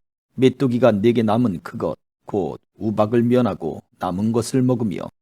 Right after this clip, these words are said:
너희를 위하여 들에서 자라나는 모든 나무를 먹을 것이며, 또 네 집들과 네 모든 신하의 집들과 모든 애굽 사람의 집들에 가득하리니,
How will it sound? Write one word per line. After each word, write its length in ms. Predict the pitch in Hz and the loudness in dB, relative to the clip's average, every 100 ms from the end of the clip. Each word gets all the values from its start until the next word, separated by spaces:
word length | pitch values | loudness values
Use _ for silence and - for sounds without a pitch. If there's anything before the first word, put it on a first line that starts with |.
| _ _ - | _ _ 2
너희를 480 | 135 135 127 120 | 4 6 6 4
위하여 300 | 113 120 101 | 4 4 2
들에서 400 | 82 - 104 101 | -2 -2 -2 -2
자라나는 540 | 113 113 107 110 104 82 | -4 -4 -2 0 -2 -6
모든 480 | 60 76 95 117 120 | -10 -6 -4 0 0
나무를 340 | 117 127 127 | 2 4 4
먹을 280 | 123 123 123 | 4 2 0
것이며, 480 | 127 120 107 60 52 _ _ _ - | 0 -2 -4 -8 -12 _ _ _ 0
또 220 | 135 98 | 2 4
네 160 | 101 95 | 2 -2
집들과 840 | - - - 104 87 80 64 60 | -6 -12 -2 0 0 -4 -6 -6
네 220 | 82 104 | -4 -2
모든 280 | 107 107 113 | 0 0 -2
신하의 460 | - - 110 117 120 | -4 -6 -2 -2 -2
집들과 680 | - - 127 104 - 50 - _ _ _ | -8 -2 -2 -2 -4 -8 -10 _ _ _
모든 400 | 110 123 123 92 | 0 4 4 0
애굽 320 | 67 92 107 | -4 -6 -6
사람의 380 | - 117 120 131 | 0 2 2 0
집들에 420 | - - 139 127 | -2 -6 0 0
가득하리니, 800 | 127 127 131 - 113 73 67 | 0 -2 -2 -2 -4 -4 -10